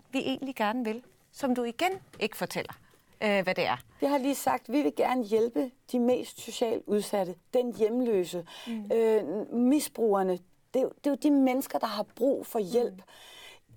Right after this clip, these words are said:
Speaker 2: Det, vi gør meget i vores, øh, samfund i dag, det er jo, vi, vi, vi, øh, vi hjælper en masse mennesker, som, som egentlig godt kunne klare sig selv.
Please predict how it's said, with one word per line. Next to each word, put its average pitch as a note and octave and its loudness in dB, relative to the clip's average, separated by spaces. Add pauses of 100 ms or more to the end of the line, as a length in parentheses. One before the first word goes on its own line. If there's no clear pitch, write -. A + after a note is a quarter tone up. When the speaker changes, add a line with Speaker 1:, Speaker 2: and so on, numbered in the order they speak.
Speaker 2:
Det, D4 4
vi D4 4
gør B3+ 2
meget A#3+ 2
i B3+ 0
vores, A3 0
øh, E3+ 4
samfund A#3+ -2
i G3+ -4
dag, B3 0 (500)
det C#4 4
er C4 2
jo, C#4+ -2 (100)
vi, B3+ 0
vi, B3+ 0
vi, A#3+ 2
øh, G#3+ 0
vi A#3 -4
hjælper C#4 2
en D4 2
masse C4 2
mennesker, B3+ 0
som, A#3+ -2
som A#3 -4 (300)
egentlig D4+ 4
godt B3 -2
kunne D#4 2
klare A#3 0
sig A3+ -8
selv. - 0